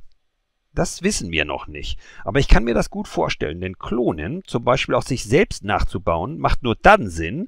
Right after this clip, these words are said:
wenn Mensch nicht mit dem gleichen Alter einsteigt, in dem Mensch sich gerade befindet. Denn dann gäbe es dich zwar zweimal, einmal zum Beispiel als Erwachsener und einmal, zumindest zu Beginn, als Säugling, aber der Säugling würde im gleichen Zellalter starten,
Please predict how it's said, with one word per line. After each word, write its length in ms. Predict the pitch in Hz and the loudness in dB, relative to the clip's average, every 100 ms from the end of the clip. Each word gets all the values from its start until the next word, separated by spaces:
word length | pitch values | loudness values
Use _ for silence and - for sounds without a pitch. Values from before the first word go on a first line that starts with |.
| - | 0
wenn 220 | 135 156 | 4 4
Mensch 380 | 147 170 240 - | 6 4 4 0
nicht 340 | 143 190 - 156 | 4 4 2 -2
mit 320 | 196 - - | -4 -2 -2
dem 100 | 143 | 2
gleichen 380 | 175 160 214 190 | 6 10 10 8
Alter 280 | - 131 | 2 2
einsteigt, 520 | 85 92 - 101 101 - | -2 -4 2 4 6 4
in 140 | 120 | 4
dem 160 | 135 131 | 2 4
Mensch 240 | 131 127 | 0 2
sich 160 | - - | 4 4
gerade 220 | 104 123 | 6 2
befindet. 560 | 151 233 262 78 - - _ - - | 2 0 0 -4 -10 -18 _ 0 6
Denn 160 | 151 | 6
dann 260 | 135 170 190 | 8 6 6
gäbe 280 | 170 175 180 | 4 4 2
es 120 | 165 | 0
dich 220 | 175 - | -2 -2
zwar 260 | - 127 117 | 6 6 6
zweimal, 680 | 151 262 294 98 92 190 - - | 4 4 6 4 2 0 -4 2
einmal 300 | - 170 143 | 6 8 6
zum 140 | - 113 | 4 2
Beispiel 240 | 117 120 | 2 2
als 140 | 98 113 | 0 0
Erwachsener 500 | 98 92 - 175 233 | 4 4 4 -2 -2
und 120 | 226 | 2
einmal, 400 | 101 107 113 175 | 4 6 4 2
zumindest 420 | 113 107 107 - | 0 -2 -2 -4
zu 100 | 98 | -6
Beginn, 400 | 92 92 120 202 | -4 0 0 0
als 200 | 95 - | -2 0
Säugling, 480 | 95 90 - 127 196 - | 0 0 0 -6 -8 -2
aber 120 | 135 156 | 4 6
der 140 | 151 | 8
Säugling 460 | 117 110 - 226 202 | 8 8 6 -2 0
würde 160 | 143 | 0
im 80 | 107 | 0
gleichen 400 | 98 151 202 233 | 4 6 6 4
Zellalter 600 | - 98 87 90 113 151 | 2 2 2 0 2 0
starten, 560 | - 131 107 - 214 | 2 4 6 4 -2